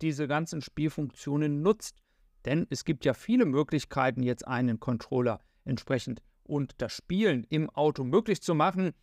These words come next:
Ich habe tatsächlich noch gar nicht so viele Leute gesehen, die das machen. Also würde mich mal gerne hier auf Feedback von euch freuen.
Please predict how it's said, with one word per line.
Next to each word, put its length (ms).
Ich 200
habe 160
tatsächlich 320
noch 140
gar 180
nicht 100
so 120
viele 260
Leute 300
gesehen, 340
die 120
das 240
machen. 320
Also 320
würde 200
mich 100
mal 140
gerne 220
hier 260
auf 100
Feedback 400
von 300
euch 360
freuen. 440